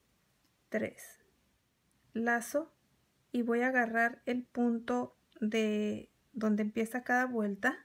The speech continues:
pero lo agarro en realce de adentro hacia afuera y lo tejo en punto alto. Lazo, hago nuevamente los tres puntos altos,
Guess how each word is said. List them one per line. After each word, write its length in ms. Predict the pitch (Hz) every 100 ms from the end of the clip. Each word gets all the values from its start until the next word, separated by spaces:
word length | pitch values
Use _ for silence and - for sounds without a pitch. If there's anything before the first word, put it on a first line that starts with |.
| _ _ _ _ _ _ _ _ _ _ _ _ _ -
pero 160 | 240 226
lo 100 | 220
agarro 460 | 214 214 240 254
en 140 | 226 220
realce 720 | 214 214 226 247 - 226 214 _ _ _ _ _ _ _ _ _ _ _ _ _ _ _ _ _ _
de 160 | 220 233
adentro 480 | 240 240 226 226 247
hacia 200 | 240 240
afuera 580 | - 247 247 233 - _ _ _ _ _ _ _ _
y 340 | 208 233 247 - -
lo 220 | 208 202
tejo 460 | - 202 202 233
en 140 | 220 214
punto 360 | 220 196 202
alto. 320 | 107 139 - - _ _ _ _ _ _ _ _
Lazo, 640 | 220 226 226 220 269 262 -
hago 320 | - 214 220
nuevamente 680 | 233 226 226 233 226 220 233
los 200 | 233 220
tres 220 | - 202
puntos 500 | - 220 220 226 -
altos, 540 | 202 214 - 226 226